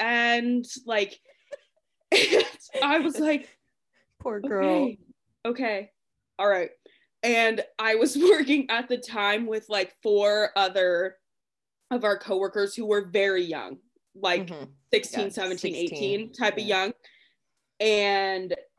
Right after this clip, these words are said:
Speaker 1: I was like, "They're gonna be no help." Because when I was, I always knew I wanted to be in the healthcare field, but when I was seventeen, if I had to deal with someone projectile vomiting, I would not have done it.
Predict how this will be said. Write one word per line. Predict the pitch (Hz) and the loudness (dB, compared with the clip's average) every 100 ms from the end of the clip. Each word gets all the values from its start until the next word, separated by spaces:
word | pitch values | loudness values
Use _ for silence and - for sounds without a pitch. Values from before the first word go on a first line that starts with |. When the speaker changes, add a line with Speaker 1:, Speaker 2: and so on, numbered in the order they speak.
| _ _ _ - | _ _ _ -6
Speaker 1:
I | 208 208 | 0 0
was | 208 226 | 0 0
like, | 208 202 185 | 0 0 0
"They're | 208 208 | 0 0
gonna | 214 | 0
be | 190 | -2
no | 175 156 | -4 -6
help." | 165 - _ _ _ | -10 -12 _ _ _
Because | 240 240 220 214 | -6 -2 -2 0
when | 220 | 0
I | 185 196 | 0 0
was, | 214 - - | -2 -4 0
I | 226 | 2
always | 247 240 | 4 2
knew | 233 | -2
I | 233 | -2
wanted | 247 | -4
to | 240 | -4
be | 262 | -4
in | 262 | -2
the | 269 | -2
healthcare | 269 285 285 | -2 -4 -2
field, | 285 262 | -2 -2
but | 226 | -2
when | 208 | 2
I | 196 | 2
was | 196 220 | 2 -2
seventeen, | 220 202 196 196 190 | -2 -2 -6 -6 -4
if | 190 - | -4 -4
I | 180 190 | -4 -2
had | 185 185 | -4 -4
to | |
deal | 185 180 | -4 -4
with | 180 | -4
someone | 185 185 180 | -8 -8 -10
projectile | 175 180 175 180 170 | -8 -8 -4 -4 -4
vomiting, | 170 160 180 185 | -6 -6 -6 -4
I | 165 | -4
would | 170 170 | -4 -6
not | 156 143 - | -8 -10 -10
have | 165 | -12
done | 131 95 | -10 -14
it. | 110 | -16